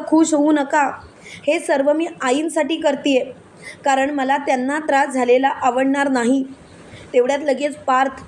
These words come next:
काव्याला बोलतो, "काव्या, मला माहिती आहे तुम्हाला हे सर्व आवडत नाही." तेव्हा काव्या बोलते, "तुम्ही स्वतःच का ठरवता? मला हे खरंच आवडतंय." तेव्हा लगेच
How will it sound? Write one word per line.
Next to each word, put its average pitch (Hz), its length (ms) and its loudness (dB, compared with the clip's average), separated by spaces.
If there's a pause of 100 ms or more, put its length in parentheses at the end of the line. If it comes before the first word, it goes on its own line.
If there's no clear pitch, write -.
काव्याला 262 420 2
बोलतो, 262 360 2 (140)
"काव्या, 262 460 2 (560)
मला 294 200 2
माहिती 311 420 0
आहे 302 220 4 (520)
तुम्हाला 285 300 4
हे 294 140 2
सर्व 277 300 0
आवडत 277 540 2
नाही." 262 340 2 (480)
तेव्हा 269 180 2
काव्या 277 400 0
बोलते, 302 400 0
"तुम्ही 311 260 0
स्वतःच 311 460 -2
का 370 100 2
ठरवता? 277 520 2 (520)
मला 277 180 2
हे 339 240 2
खरंच 320 300 2
आवडतंय." 269 480 0 (960)
तेव्हा 262 180 4
लगेच 269 380 0